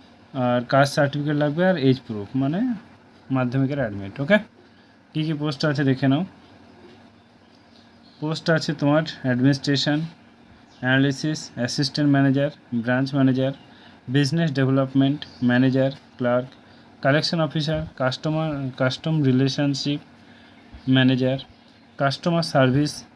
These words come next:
এক্সিকিউটিভ, finance and accounts general manager, manager, head of the operation, তারপরে দেখো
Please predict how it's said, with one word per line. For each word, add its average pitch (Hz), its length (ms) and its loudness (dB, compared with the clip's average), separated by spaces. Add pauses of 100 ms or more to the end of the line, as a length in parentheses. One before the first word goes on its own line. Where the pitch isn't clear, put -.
(140)
এক্সিকিউটিভ, 135 640 -2 (680)
finance 156 400 2 (100)
and 147 80 2
accounts 139 480 2 (260)
general 139 280 4 (100)
manager, 131 380 4 (680)
manager, 135 520 2 (880)
head 147 140 0
of 156 180 -2
the 165 280 2 (800)
operation, 147 640 0 (1800)
তারপরে 135 300 0
দেখো 135 340 -2